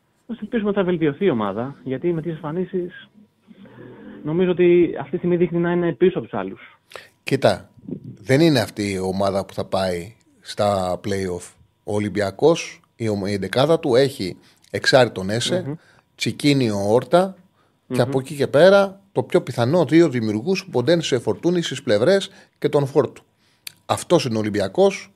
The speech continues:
Speaker 2: με, ε, και με αυτή την ομάδα φαίνεται ότι έχει συνοχή, ισορροπία, pressing ψηλά.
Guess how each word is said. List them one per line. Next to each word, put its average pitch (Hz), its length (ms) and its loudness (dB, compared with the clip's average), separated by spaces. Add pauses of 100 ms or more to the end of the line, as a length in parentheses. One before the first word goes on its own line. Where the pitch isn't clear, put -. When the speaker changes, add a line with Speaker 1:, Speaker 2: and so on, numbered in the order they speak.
(140)
Speaker 2:
με, 117 640 2 (480)
ε, 117 1120 2
και 135 100 0
με 120 100 4
αυτή 165 240 0
την 151 160 -2
ομάδα 165 360 6
φαίνεται 175 320 2
ότι 160 140 0
έχει 165 180 0
συνοχή, 123 420 -2
ισορροπία, 156 640 4
pressing 151 300 0
ψηλά. 156 440 4